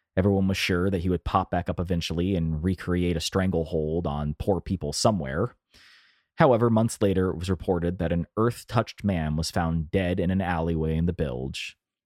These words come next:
A small amount of red fur on his body and a single silver coin in his mouth was the only clue to his death. The authorities conveniently were told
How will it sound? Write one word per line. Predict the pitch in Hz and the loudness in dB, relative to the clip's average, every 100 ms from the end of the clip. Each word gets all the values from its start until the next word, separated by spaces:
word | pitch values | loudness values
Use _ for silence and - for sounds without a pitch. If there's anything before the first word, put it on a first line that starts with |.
| _ _ | _ _
A | 80 | -4
small | - 90 82 107 | -2 0 2 2
amount | 101 90 87 | 2 0 0
of | 82 82 | -2 0
red | 85 87 | -2 -2
fur | - 87 85 | -2 0 0
on | |
his | 90 90 | 0 0
body | 85 73 78 76 85 185 | -2 -2 -4 -4 -6 -6
and | 80 | -6
a | 76 | -4
single | - - 87 87 | -4 -2 0 -2
silver | 90 87 80 85 | -2 -2 -2 -4
coin | - 78 73 | -4 -4 -2
in | 73 | -4
his | 80 78 | -4 -4
mouth | 67 60 - _ | -6 -8 -14 _
was | 80 - | -8 -6
the | 76 | -4
only | 82 78 82 | -2 -2 -2
clue | - 85 78 | -2 -4 -4
to | - 80 | -2 -4
his | 80 | -2
death. | - 53 - - _ _ _ _ _ _ _ _ _ _ _ _ _ _ _ _ _ - | -6 -8 -12 -20 _ _ _ _ _ _ _ _ _ _ _ _ _ _ _ _ _ 2
The | 101 | 2
authorities | - 175 113 101 104 | 6 6 6 4 0
conveniently | - 110 95 113 113 110 101 95 | 2 2 4 4 4 2 0 2
were | 98 | 0
told | - 95 85 82 82 | 0 0 0 0 -4